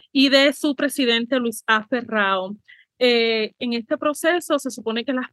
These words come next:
partes, a través de un mediador que dispuso el Departamento del Trabajo, eh, busquen la forma de lograr algunos acuerdos, ¿verdad?, que sean satisfactorios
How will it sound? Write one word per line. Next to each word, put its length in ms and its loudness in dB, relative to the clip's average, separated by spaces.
partes, 640 0
a 120 -2
través 280 -4
de 60 -6
un 100 -2
mediador 640 0
que 100 0
dispuso 680 -6
el 100 -2
Departamento 800 -6
del 180 -4
Trabajo, 680 2
eh, 180 2
busquen 340 -4
la 120 0
forma 380 -2
de 80 4
lograr 460 2
algunos 420 -2
acuerdos, 420 0
¿verdad?, 280 -2
que 100 -4
sean 380 -2
satisfactorios 1120 0